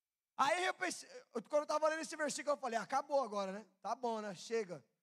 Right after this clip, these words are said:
Já entendi que eu sou uma dessas coisas aqui." Aí teve mais uma que eu me encaixei. As que não são.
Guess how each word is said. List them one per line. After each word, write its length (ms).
Já 120
entendi 300
que 80
eu 20
sou 160
uma 100
dessas 280
coisas 240
aqui." 260
Aí 140
teve 200
mais 200
uma 160
que 80
eu 60
me 80
encaixei. 640
As 180
que 140
não 200
são. 320